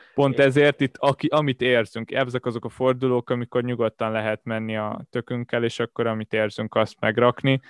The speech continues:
Speaker 1: mert nagyon szétszórva lesznek itt a kapitányok megrakva, nem lesz olyan, mint az előző fordulóban, hogy az e-,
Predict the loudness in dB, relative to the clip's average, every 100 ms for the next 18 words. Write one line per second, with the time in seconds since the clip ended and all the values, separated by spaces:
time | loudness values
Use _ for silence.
0 | -20 -20 _ _ 2 2 _ 2 4 4
1 | 2 -2 -2 -2 -2 0 0 -2 -4 -8
2 | -8 -10 -4 -4 -4 -2 0 0 -4 -2
3 | 0 2 0 2 2 2 2 0 0 0
4 | 0 0 -6 -2 0 0 0 -2 -2 -4
5 | -4 -2 0 2 2 2 0 -4 -2